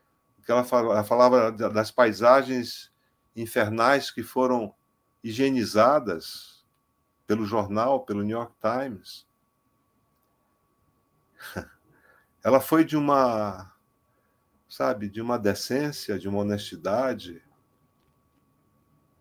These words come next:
incrível. Incrível isso.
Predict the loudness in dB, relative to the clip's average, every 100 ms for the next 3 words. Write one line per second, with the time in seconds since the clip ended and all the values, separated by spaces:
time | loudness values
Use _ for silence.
0 | _ _ _ _ _ -16 -2 0 0 -4
1 | -10 -10 _ _ _ _ _ _ _ _
2 | _ _ _ _ _ _ _ -16 -10 -6
3 | -4 -2 -2 -2 -4 -8 -20 -20